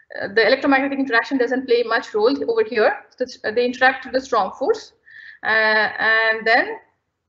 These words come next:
uh, they get stretched. Okay, the, uh, the gluon snap from quark and anti-quark pair, and, uh, some interesting thing happens there. So either it's a top anti-top pair or, like, something, uh, which is, which gets produced, and finally that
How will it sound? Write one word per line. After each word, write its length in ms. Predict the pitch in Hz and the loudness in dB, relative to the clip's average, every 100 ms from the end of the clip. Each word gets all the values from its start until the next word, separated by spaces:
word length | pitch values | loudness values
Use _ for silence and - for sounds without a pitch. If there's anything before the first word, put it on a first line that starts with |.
| _ | _
uh, 60 | - - - - - | -16 -16 -20 -20 -18
they 280 | - 208 214 | -8 -4 0
get 180 | 233 240 | -2 -4
stretched. 540 | - 226 339 415 - _ | -2 2 2 0 -14 _
Okay, 260 | - 214 214 | -6 -6 -6
the, 200 | 196 208 | -8 -6
uh, 420 | - 208 202 202 | -4 -2 -2 -2
the 120 | 208 | 0
gluon 300 | 220 247 262 | 2 4 2
snap 360 | 254 247 220 233 | 2 4 4 4
from 240 | - 240 | -4 -6
quark 300 | 226 233 220 | -4 -2 0
and 140 | 220 208 | -2 -2
anti-quark 640 | 202 208 202 185 185 - | -2 -4 -6 -4 -6 -4
pair, 220 | - 370 403 - - - - _ | 0 0 0 -8 -20 -20 -20 _
and, 600 | - 214 214 220 220 214 | -2 0 2 2 0 0
uh, 80 | 208 | -2
some 320 | 214 233 226 | 0 -2 0
interesting 460 | 226 254 233 - 226 | -4 -2 -4 -4 -6
thing 180 | 220 220 | -6 -2
happens 460 | 269 262 349 339 | 0 2 0 -2
there. 320 | - 294 453 - | 0 2 0 -4
So 300 | - 247 240 | -8 -4 -2
either 380 | 208 - 214 214 | -2 -4 -4 0
it's 200 | 214 214 | 0 0
a 60 | 220 | -2
top 240 | 220 214 | -2 0
anti-top 520 | 202 202 196 196 190 | 0 0 -6 -8 -4
pair 220 | 269 302 254 | 0 4 4
or, 40 | |
like, 120 | 226 | 2
something, 480 | - 208 196 214 196 | -2 -6 -4 -6 -4
uh, 220 | 180 170 151 | -4 -4 -8
which 140 | 208 | -12
is, 160 | 214 - | -12 -10
which 200 | 208 - | -14 -12
gets 220 | - 214 - | -10 -10 -4
produced, 480 | 202 185 262 370 - - - - - | -4 -2 -4 -4 -12 -18 -18 -18 0
and 180 | 220 220 | 0 2
finally 380 | 285 294 294 302 | 2 4 2 2
that 300 | 254 247 | 2 2